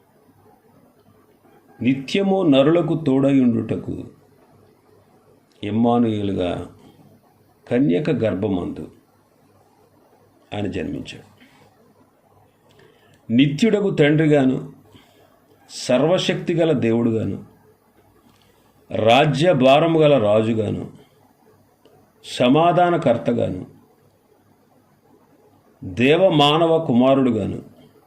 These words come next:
పాప చీకటిలో ఉన్న ప్రజలకు రక్షణ మహిమ వెలుగుగాను,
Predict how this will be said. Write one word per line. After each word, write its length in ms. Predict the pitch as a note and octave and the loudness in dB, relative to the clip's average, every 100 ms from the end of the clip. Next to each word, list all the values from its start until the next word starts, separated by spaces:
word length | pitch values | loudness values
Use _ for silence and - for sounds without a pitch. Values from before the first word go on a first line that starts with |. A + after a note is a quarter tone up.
| _ _ _ _ _ _ _ _ _ _ _ _ _ | _ _ _ _ _ _ _ _ _ _ _ _ _
పాప 300 | B2 D#3 D#3+ | 0 0 0
చీకటిలో 600 | G3 G3 E3 F3 F3 F3 | -2 0 -2 -2 -2 0
ఉన్న 140 | E3+ E3 | 0 0
ప్రజలకు 840 | - B2 B2 E3 D#3 G#2 G#2 - - - _ _ _ _ _ _ _ - | 2 2 2 0 0 -4 -4 -8 -16 -20 _ _ _ _ _ _ _ -8
రక్షణ 580 | G#2+ A2+ A2+ - E3 D#3+ | 0 2 2 -2 0 2
మహిమ 640 | C3+ A#2 A#2+ C3 G#2 E2 - - _ _ _ _ _ _ _ _ _ _ _ | 2 2 2 2 0 -4 -16 -20 _ _ _ _ _ _ _ _ _ _ _
వెలుగుగాను, 680 | G#2+ A#2 B2 A#2 G#2 F#2 | -4 0 2 0 -2 -4